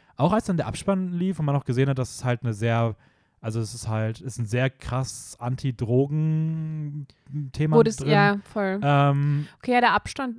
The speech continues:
Speaker 2: also Abstand, der Abspann war auch schon sehr emotional.
Speaker 1: Ja, also ich weiß nicht, irgendwie hat mich das, das sehr überrascht, dass ich da irgendwie so mitgerissen war. Ähm, ich fand noch, was ich noch erwähnen möchte, ist, ich fand, äh,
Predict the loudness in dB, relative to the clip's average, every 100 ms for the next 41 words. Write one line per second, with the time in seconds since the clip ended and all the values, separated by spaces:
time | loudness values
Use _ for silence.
0 | -12 -8 -4 -6 -8 -18 -18 -20 -16 -14
1 | -12 -10 -10 -4 -2 0 -4 -4 -12 -8
2 | -6 -6 -6 -6 -6 -8 -12 -12 -12 -12
3 | -16 -16 -18 -16 -18 -18 -18 -18 -12 -2
4 | 0 0 -2 -2 -2 -2 0 -2 -2 -6
5 | -8 -8 -12 -12 _ -16 -8 -2 0 0
6 | -2 -4 -8 -6 -6 -4 -2 -4 -4 -6
7 | -6 -6 -4 -4 -6 _ _ _ _ -4
8 | 0 2 2 2 -2 _ _ _ _ _
9 | _ _ _ _ _ _ _ _ _ _
10 | _ _ _ _ -4 2 4 6 4 2
11 | -8 -4 0 2 4 4 2 0 -4 -4
12 | -2 -4 -4 -4 -2 -2